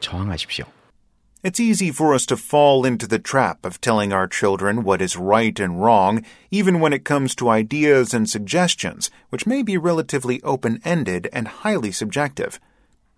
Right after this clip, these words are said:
Speaker 1: 우리는 심지어 비교적 답이 열려있고 매우 주관적일 수 있는 생각이나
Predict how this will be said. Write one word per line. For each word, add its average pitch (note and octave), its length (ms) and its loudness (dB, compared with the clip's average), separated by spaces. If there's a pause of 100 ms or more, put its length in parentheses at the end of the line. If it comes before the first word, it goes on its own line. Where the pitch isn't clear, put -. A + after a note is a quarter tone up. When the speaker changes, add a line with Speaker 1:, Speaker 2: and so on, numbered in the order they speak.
(340)
Speaker 1:
우리는 A#2+ 300 4
심지어 G2 580 0 (120)
비교적 A2 600 -2
답이 D3 480 -4
열려있고 F2 680 0 (360)
매우 F2 540 0
주관적일 B2+ 600 -2
수 - 140 -4
있는 A2 140 0
생각이나 F2 640 -4